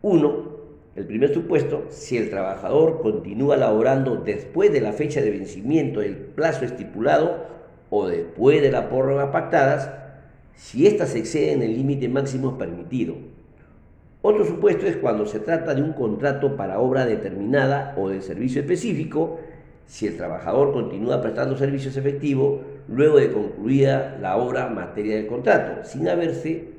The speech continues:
operado la renovación del mencionado. Otro supuesto es si el titular del puesto sustitu-, del, del, si el, perdón, si el titular del puesto sustituido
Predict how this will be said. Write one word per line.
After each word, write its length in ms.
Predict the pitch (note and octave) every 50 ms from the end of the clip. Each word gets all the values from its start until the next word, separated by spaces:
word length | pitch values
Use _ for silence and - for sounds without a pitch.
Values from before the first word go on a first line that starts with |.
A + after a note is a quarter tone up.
| - - - - -
operado 680 | - G#2+ G#2+ - A2+ A2+ B2 C#3 C3+ C3+ C3+ C3+ B2
la 300 | A#2 A2+ A#2+ B2+ B2+ A2
renovación 800 | G#2+ A2+ G#2+ F#2+ F#2 F2+ F2+ F2 - - - C3 B2+ B2+ B2+ -
del 120 | G#2+ F2+ E2+
mencionado. 560 | F2+ F2+ E2+ - F2+ G#2+ D#3+ E3+ C3 G2+ - - - - - - - - - - - - - - - - - -
Otro 240 | - G#3+ G#3+ G#3+ F3+
supuesto 640 | D#3+ F3+ - - G#3 F#3+ - - G#2 G#2 G2+ -
es 180 | B2 C#3+ - -
si 220 | - - - B2+
el 200 | A#2+ A2 G#2+ -
titular 680 | - G#2+ G#2 - - G2 G#2 B2 D#3+ F3 - A#2+ A#2 A#2
del 140 | G#2+ G#2
puesto 640 | - - - D#3+ E3 D#3 C3+ - - - - C#3+ C#3+ C#3
sustitu-, 680 | C#3 - A2 A2 G#2+ - G2+ G2+ - - F#3 D#3+ - - - - - -
del, 500 | - A2 G#2 G#2 G2+ G2 F#2+ F#2 F2+ - - - - - - -
del, 360 | - G#2 G#2+ G#2+ G#2+ - - - -
si 120 | - C3+
el, 180 | C3 - - -
perdón, 400 | B2+ B2+ C3+ D#3 C3 - - -
si 160 | - - C3
el 160 | B2+ A2+ G#2+ -
titular 480 | A#2+ A2 - A#2+ B2 D3 G3 G#3 -
del 140 | C3+ A#2 -
puesto 380 | - - F3+ D#3+ C3+ - D3 C3+
sustituido 1120 | - - E3+ F3 E3+ F3 E3+ - D#3 E3 E3+ C#3+ C3 B2 C3+ - - - - - -